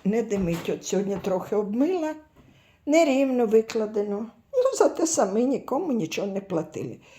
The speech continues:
І тут влітку не докрасила, бо все захаращено було. Нічого, витоплю, помию. Головне, встановити усі тумбочки, все.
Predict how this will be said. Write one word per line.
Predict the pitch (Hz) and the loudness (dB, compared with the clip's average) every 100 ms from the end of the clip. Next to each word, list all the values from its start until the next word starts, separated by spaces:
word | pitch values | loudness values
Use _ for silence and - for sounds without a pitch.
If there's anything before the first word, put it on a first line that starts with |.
| - - - _ - | -20 -20 -20 _ 0
І | 247 | 0
тут | 247 196 196 | 2 -2 0
влітку | 202 202 190 - 196 | 2 2 0 -2 0
не | 196 | 0
докрасила, | 190 190 - 185 180 302 311 302 | 0 -2 0 0 0 0 0 0
бо | 277 254 | 0 0
все | 254 - | 0 0
захаращено | 240 233 220 220 220 220 - 202 202 | 0 0 2 2 2 0 -2 -2 0
було. | 185 196 190 190 - _ _ _ - - _ _ _ - | 0 0 -2 -4 -14 _ _ _ -20 -20 _ _ _ 4
Нічого, | 269 262 240 202 208 | 4 6 2 4 4
витоплю, | 220 285 294 269 254 226 | 4 2 0 -4 2 0
помию. | 226 196 190 208 269 294 269 254 - _ - | 2 -2 0 2 0 0 -2 -2 -8 _ -6
Головне, | 214 262 262 254 | -2 0 0 0
встановити | 233 226 208 196 180 170 165 | -2 -2 -2 0 0 -2 -4
усі | 156 160 | -4 -2
тумбочки, | 160 226 240 214 - - | -2 -2 0 -2 -4 -8
все. | 139 - - | -8 -8 -10